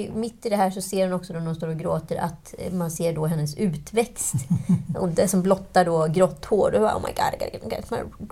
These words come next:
Speaker 1: roots done. Ja.
Speaker 2: Men hon vill nu ha, hon vill att vi ska skriva till henne så här: "I, I, I hear you, sis. I feel the same."
Speaker 1: Mm.
Speaker 2: Jag känner tvärtom, <laughs> kom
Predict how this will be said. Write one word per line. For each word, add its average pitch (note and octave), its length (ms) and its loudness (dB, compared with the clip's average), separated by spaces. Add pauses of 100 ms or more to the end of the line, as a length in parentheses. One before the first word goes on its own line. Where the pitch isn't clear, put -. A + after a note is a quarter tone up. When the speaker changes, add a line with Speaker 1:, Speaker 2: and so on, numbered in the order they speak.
Speaker 1:
roots - 340 -6
done. - 260 -6 (180)
Ja. - 60 -4 (760)
Speaker 2:
Men C4 360 2 (180)
hon D4+ 420 4
vill C#4+ 220 4
nu A3+ 500 4
ha, G3 600 6 (120)
hon C4+ 300 4
vill G#3+ 440 2 (260)
att G3+ 220 2
vi G3+ 200 2
ska G3 140 0
skriva G3 300 2
till F#3+ 120 0
henne F#3 140 4
så F3+ 120 2
här: E3 340 2 (520)
"I, - 20 2
I, G#3+ 420 4 (420)
I A3+ 40 -2
hear A#3 280 2
you, G3+ 160 0
sis. F3 440 -2 (180)
I - 20 -2
feel G3 360 -4
the F#3+ 100 -4
same." E3+ 440 -2 (460)
Speaker 1:
Mm. F#3 440 -2 (1400)
Speaker 2:
Jag B3 220 2
känner C4 180 -2
tvärtom, G3+ 540 2
<laughs> - 40 -4
kom - 240 -2